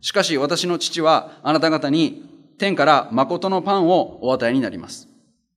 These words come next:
というのは、神のパンは下ってき、天から下ってきて世に命を与えるものだからです。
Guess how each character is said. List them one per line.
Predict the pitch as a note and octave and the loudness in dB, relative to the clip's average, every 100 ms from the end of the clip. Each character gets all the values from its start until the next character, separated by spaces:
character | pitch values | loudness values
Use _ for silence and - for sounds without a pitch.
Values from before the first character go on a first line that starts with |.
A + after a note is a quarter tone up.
| _ _ _ _ _ | _ _ _ _ _
と | G3 | 0
い | A3 | 2
う | |
の | F#3+ D#3+ | 4 4
は、 | D3+ - | 4 4
神 | G#3+ F#3+ | 0 0
の | D#3 | 0
パ | F3 | 2
ン | E3 | 2
は | D3 C3+ - | 2 2 0
下 | D3 E3+ | -2 -2
っ | F3 | -2
て | F3+ | -6
き、 | - | -6
天 | - G3+ F#3+ | -6 -4 -2
か | C#3+ | -2
ら | B2+ | -2
下 | C3 C#3+ | -2 -4
っ | |
て | D3+ | -4
き | C#3 | -6
て | E3 C#3 - - | -2 -2 -4 -6
世 | D#3 F#3+ | -2 0
に | D3+ D#3+ | 0 -2
命 | G3+ E3+ D3+ | -4 -2 0
を | E3 - | 0 0
与 | A2+ C3+ C#3+ | -4 0 0
え | |
る | D3 | 0
も | C3 | 0
の | C3+ | -2
だ | - G#2+ | -2 -8
か | F#2 | -8
ら | |
で | - | -14
す。 | - - | -14 -14